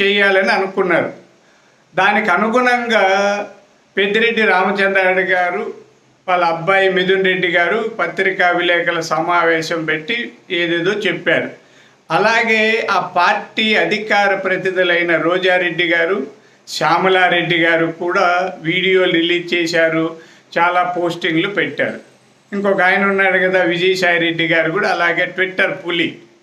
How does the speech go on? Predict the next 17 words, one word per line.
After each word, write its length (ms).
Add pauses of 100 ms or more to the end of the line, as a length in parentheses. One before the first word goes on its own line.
(120)
ఆయన 140
ఏదేదో 400
వీళ్ళంతా 600
వాగారు. 720 (540)
అయితే 360 (760)
పోలీసులు 640
సమయానుకూలంగా 1080
బాగా 460
స్పందించి 960 (640)
ఈ 280
చే-, 220
దీన్ని 680
ఛేదించారండి. 1160
ఇరవై 240
తొమ్మిదవ 520
తేదీ 360
రాత్రి 720